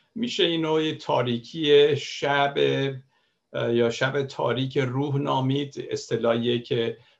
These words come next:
عرفای مسیحی نامیدن وقتی که خودشون در،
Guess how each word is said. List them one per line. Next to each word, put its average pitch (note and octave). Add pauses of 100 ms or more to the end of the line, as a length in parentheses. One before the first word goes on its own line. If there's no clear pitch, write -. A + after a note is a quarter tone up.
(120)
عرفای A#2+
مسیحی A#2
نامیدن A#2
وقتی -
که B2
خودشون B2
در، A#2